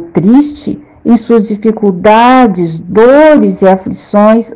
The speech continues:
oferecendo o socorro que estiver ao nosso alcance. É colocarmos, nos lu-, é nos colocarmos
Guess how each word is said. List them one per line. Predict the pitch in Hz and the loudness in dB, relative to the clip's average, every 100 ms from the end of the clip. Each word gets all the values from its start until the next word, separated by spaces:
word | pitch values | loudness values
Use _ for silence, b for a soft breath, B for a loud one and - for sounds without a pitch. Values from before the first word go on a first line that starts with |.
| - | -4
oferecendo | 226 262 254 262 294 285 | 0 0 2 0 2 2
o | 277 | 2
socorro | - 277 277 - 294 320 254 - | 0 -2 -4 0 2 4 2 -2
que | 185 - | -6 -2
estiver | 196 190 190 185 175 | -2 -2 -6 -2 0
ao | 170 | 0
nosso | 165 160 - | -2 -4 -8
alcance. | - 156 - - - - - - _ _ b b b b b b b b _ - | -12 -10 -8 -6 -8 -14 -20 -20 _ _ b b b b b b b b _ -2
É | 226 | 0
colocarmos, | 226 - 190 165 - - 175 160 185 220 247 214 170 - - b b b - | 0 -2 0 0 -2 -6 -2 0 2 2 2 2 -2 -8 -18 b b b 0
nos | 262 294 | 2 4
lu-, | 294 277 - - | 2 0 -4 -2
é | 233 | 2
nos | 277 285 | 2 2
colocarmos | - 240 185 175 - 165 170 208 226 190 170 165 - | 0 2 2 -2 -4 0 2 2 2 0 -2 -6 -12